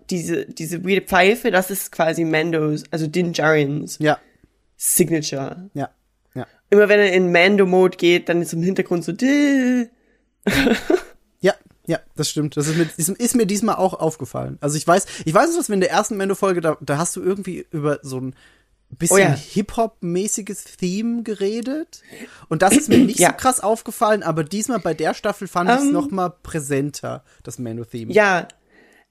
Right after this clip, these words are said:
Speaker 1: äh, grad auch, also sie haben halt diesen einen, diesen einen Track, ich weiß nicht, ob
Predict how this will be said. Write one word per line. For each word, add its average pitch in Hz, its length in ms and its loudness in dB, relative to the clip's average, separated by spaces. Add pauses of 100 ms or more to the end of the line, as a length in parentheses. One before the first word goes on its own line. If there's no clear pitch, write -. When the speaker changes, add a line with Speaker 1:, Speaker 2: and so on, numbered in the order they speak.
Speaker 1:
äh, 196 260 6
grad 208 420 0
auch, 214 180 0
also 196 180 2
sie 202 140 0
haben 220 160 0
halt 240 140 0
diesen 202 220 -2
einen, 208 540 2 (420)
diesen 185 180 -2
einen 208 460 0
Track, - 500 -2
ich - 140 -10
weiß 202 160 2
nicht, 202 160 -6
ob - 60 -12